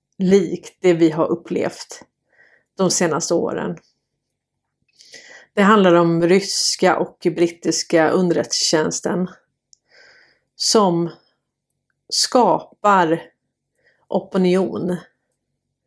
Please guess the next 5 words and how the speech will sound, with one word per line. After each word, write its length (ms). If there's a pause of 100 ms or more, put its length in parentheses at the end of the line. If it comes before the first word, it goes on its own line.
(580)
genom 580
att 160
sitta 340
och 80
skriva 640